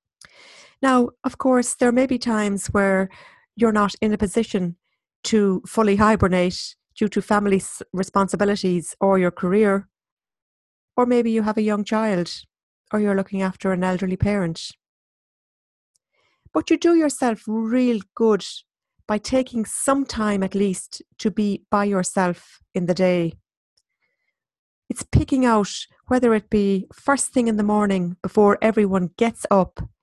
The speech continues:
even if it means that you need to set your alarm clock for maybe thirty minutes earlier, or possibly at night when everyone is in bed. But this taking of time for yourself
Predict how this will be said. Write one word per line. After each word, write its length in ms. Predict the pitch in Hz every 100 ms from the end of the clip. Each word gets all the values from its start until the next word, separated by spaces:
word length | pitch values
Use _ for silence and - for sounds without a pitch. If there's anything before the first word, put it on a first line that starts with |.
| _ _ _ _
even 260 | 285 269
if 140 | 247 214
it 120 | -
means 520 | 208 208 196 175 - -
that 180 | 196 190
you 60 | 190
need 200 | 202 202
to 100 | 190
set 300 | - 202 -
your 100 | 185
alarm 360 | 185 196 214
clock 400 | 220 208 180 - _ _ _
for 460 | - 202 196 190 185 _ _
maybe 260 | 240 254 226
thirty 320 | 233 226 226
minutes 300 | 208 202 -
earlier, 480 | 220 226 196 170 - _ _ _ _ _ _ _ _ _
or 180 | 285 277 -
possibly 460 | - 330 294 247 226
at 140 | 208 202
night 480 | 214 220 196 - -
when 200 | 202 202
everyone 380 | 226 226 202 196
is 120 | 190
in 100 | 190
bed. 340 | 185 208 185 - - _ _ _ _ _ _ _ _ _ - -
But 160 | - 226
this 240 | 294 -
taking 400 | - 254 247 233
of 100 | 208
time 360 | - - 208 208
for 100 | 190
yourself 600 | 185 - 208 185 -